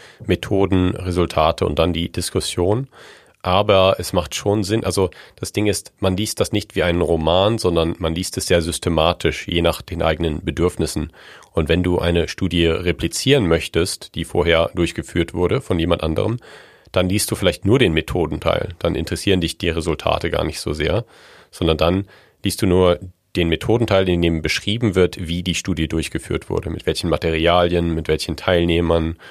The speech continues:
und mit welchen, mit welcher Prozedur.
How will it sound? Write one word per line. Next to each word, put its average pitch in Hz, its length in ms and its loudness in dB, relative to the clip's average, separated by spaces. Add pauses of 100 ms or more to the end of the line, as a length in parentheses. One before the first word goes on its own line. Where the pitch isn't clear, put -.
(160)
und 78 380 0
mit 82 320 -4
welchen, 76 600 0 (680)
mit 120 160 -2
welcher 90 220 2
Prozedur. 80 880 -2